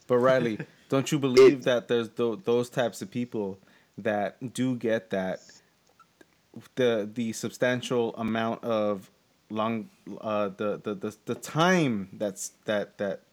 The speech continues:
Speaker 1: that we need to get back into competition, they'll lose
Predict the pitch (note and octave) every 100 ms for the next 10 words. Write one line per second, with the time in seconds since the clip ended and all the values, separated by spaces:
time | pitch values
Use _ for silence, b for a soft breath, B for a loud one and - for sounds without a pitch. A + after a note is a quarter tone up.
0 | - G2 F#2 - - G2 G2+ G#2 A2 F#2+
1 | - _ b b b A#2 A2 E2+ A2 G2+
2 | - - C3 C3 B2 A2+ - A#2+ A2 -
3 | F#2+ - - B2+ - F2 E2+ _ b b
4 | A2 A#2 A#2 A2+ A#2 C#3+ D3 A2+ G#2 F#2+
5 | -